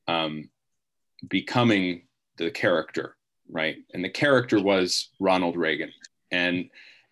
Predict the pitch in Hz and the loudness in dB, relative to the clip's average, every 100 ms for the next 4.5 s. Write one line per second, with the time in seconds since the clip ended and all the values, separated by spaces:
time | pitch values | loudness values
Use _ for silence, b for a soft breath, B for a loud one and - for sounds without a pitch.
0 | - 98 98 117 - 139 143 139 113 101 | -2 0 2 0 2 4 4 4 2 2
1 | - 104 90 95 110 131 123 127 - 120 | 2 2 0 2 6 8 6 2 0 2
2 | 107 101 110 101 92 - 117 117 - 80 | 4 2 2 2 0 0 0 0 -2 -2
3 | - 101 92 90 - 113 131 127 95 90 | -2 -2 -2 -4 0 2 2 0 2 2
4 | 90 85 90 87 87 | -2 -2 -2 -2 -6